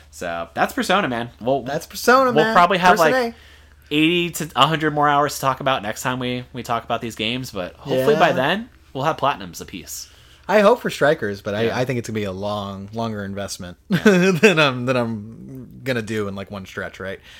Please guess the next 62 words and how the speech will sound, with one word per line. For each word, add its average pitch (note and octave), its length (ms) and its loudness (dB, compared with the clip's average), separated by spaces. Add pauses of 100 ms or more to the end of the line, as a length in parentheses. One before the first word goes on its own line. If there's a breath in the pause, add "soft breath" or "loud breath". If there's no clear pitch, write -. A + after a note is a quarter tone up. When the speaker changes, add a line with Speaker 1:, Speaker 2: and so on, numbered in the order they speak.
(180 loud breath)
Speaker 2:
There's A#2+ 140 -4
only C3+ 180 0
so B2 140 -2
many A2+ 120 0
fucking G#2+ 300 -6
conversations G2 580 -8
about E2+ 240 -10
food F#2 280 -12
that E2+ 100 -10
I E2 40 -12
can F2 120 -14
have. F2 260 -12 (180 loud breath)
Speaker 1:
Oh, B2+ 140 2
they C3 100 0
love G#2+ 400 0
food. E2 360 -12
Speaker 2:
God, A#2 320 -2
they're G#2+ 260 -4 (340)
foodies G#2 840 -6
Speaker 1:
<laughs> - 240 -8
Speaker 2:
through G#3 180 -2
and G3 100 -6
through. - 220 -8 (500 loud breath)
Now, F#3+ 160 -2 (300)
I D4 60 -10
got E4 120 6
a C#4+ 220 8
little E4 160 2
bit D4+ 80 8
of A3+ 80 4
a G3 40 -6
topic G3 320 6
of F#3+ 40 -4
the G3 80 4
episode, G3 340 4
or F3 180 4
it's F3+ 220 -2
just, - 280 0
it's A3 240 2
a A#3+ 100 6
top E3+ 380 4
of D3 80 0
the C3 80 0
Speaker 1:
Yeah. G#2 100 2
Speaker 2:
episode. F2+ 500 -6
Speaker 1:
Yeah. - 80 -4
Speaker 2:
You D3+ 60 2
know D#3+ 140 4
what D#3+ 40 4
I'm D3+ 100 0
saying? E3+ 200 0
It's E3+ 80 2
Speaker 1:
We'll A#3 80 8
Speaker 2:
at B3 80 2
Speaker 1:
have, A3+ 140 4
like, F#3 200 0
Speaker 2:
the, E3 60 0
Speaker 1:
a, - 20 8
a - 20 8
light D#3+ 260 4
Speaker 2:
we're, B2+ 60 -8
Speaker 1:
dismounting A2+ 600 -2